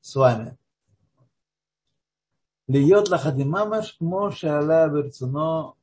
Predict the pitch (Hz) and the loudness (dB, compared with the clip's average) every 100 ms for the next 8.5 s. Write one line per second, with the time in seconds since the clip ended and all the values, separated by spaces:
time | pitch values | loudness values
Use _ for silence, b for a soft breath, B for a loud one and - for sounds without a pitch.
0 | _ - 123 131 117 117 117 117 113 127 | _ -20 -8 -6 -6 -10 -14 -12 -8 -6
1 | 123 - - 107 - 185 202 190 147 131 | -6 -8 -20 -18 -6 -4 -4 -2 0 2
2 | 170 220 208 175 160 190 196 196 - - | 4 2 2 -2 0 2 2 0 -4 -8
3 | _ _ - 127 131 123 123 - _ _ | _ _ -4 0 0 0 -4 -12 _ _
4 | - 131 143 147 135 - 139 156 185 185 | -8 -4 -2 -2 -4 -4 -2 0 0 -2
5 | - _ 131 151 160 139 131 110 - _ | -6 _ -8 -4 -2 -2 -2 -4 -10 _
6 | _ _ _ _ _ _ _ _ 120 - | _ _ _ _ _ _ _ _ -18 -10
7 | 147 160 165 208 170 190 226 190 165 156 | 2 4 4 -2 -4 -4 -2 4 4 4
8 | 151 165 139 110 | 0 -4 -4 -6